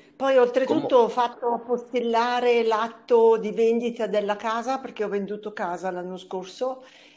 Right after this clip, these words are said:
Speaker 1: e
Speaker 2: Sì.
Speaker 1: quindi l'atto del notaio l'ho portato in procura, nella procura competente presso il tribunale,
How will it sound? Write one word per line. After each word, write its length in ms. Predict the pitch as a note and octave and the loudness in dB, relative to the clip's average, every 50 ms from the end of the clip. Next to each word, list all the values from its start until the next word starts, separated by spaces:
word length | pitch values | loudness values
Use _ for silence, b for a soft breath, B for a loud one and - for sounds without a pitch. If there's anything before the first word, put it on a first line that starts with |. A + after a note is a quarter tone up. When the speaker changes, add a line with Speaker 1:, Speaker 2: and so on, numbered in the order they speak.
| B B | B B
Speaker 1:
e 380 | - G#3 G#3 G#3 G3+ G3 F#3+ F#3 | -4 -2 0 0 2 0 0 -2
Speaker 2:
Sì. 40 | F#3+ | -4
Speaker 1:
quindi 760 | - - B3 A#3+ A#3+ A#3+ A#3+ A#3 A#3+ A#3+ A#3 A#3 A3+ - - - F#3+ F#3+ F#3+ F#3+ | -6 -4 -2 0 0 0 0 -2 0 0 0 0 -2 -4 -6 -8 -10 -8 -6 -4
l'atto 360 | G3 G#3+ A3 A3+ A3+ - A#3+ | -2 -2 -2 -2 -4 -4 -4
del 200 | A3+ - G#3 G#3 | -2 -2 -2 -2
notaio 440 | G#3+ G#3+ G#3 G#3+ A#3 G#3 G#3 G#3 G3+ | -2 -6 -6 -6 -6 -6 -4 -4 -4
l'ho 140 | F#3+ G3 F#3+ | -4 -4 -6
portato 460 | G3 G3+ G3+ G3 - G#3+ G#3 G#3 A3 | -6 -8 -10 -6 -6 -6 -6 -4 -4
in 100 | G#3 G3+ | -6 -6
procura, 760 | - - A3 A3 A3 A3+ G3+ F#3+ G3+ G#3+ A3 C4 B3+ - _ - | -4 -6 -6 -8 -8 -10 -10 -6 -4 -4 -4 -6 -8 -12 _ -12
nella 200 | F#3+ F#3+ F#3 F#3+ | -10 -8 -8 -8
procura 640 | F#3+ G3 G3 F#3+ - F#3+ F#3+ G3 F#3 F3 F3+ F3+ F3+ | -8 -8 -10 -10 -10 -8 -6 -6 -4 -4 -6 -6 -6
competente 680 | - G3+ F#3+ F3+ F#3+ F3+ F#3 F#3 F#3 F3+ F3 F3 F#3 F3 | -6 -8 -6 -6 -8 -8 -8 -6 -6 -6 -8 -8 -8 -10
presso 300 | F3 F3 F3+ F3 - F3+ | -8 -10 -14 -14 -14 -18
il 80 | F3 | -18
tribunale, 760 | _ - G3 F3+ F#3 A3+ A#3 A3 F3+ E3 E3+ F#3 A3+ A#3+ A#3 | _ -16 -14 -8 -6 -4 -4 -4 -4 -6 -6 -4 -6 -6 -8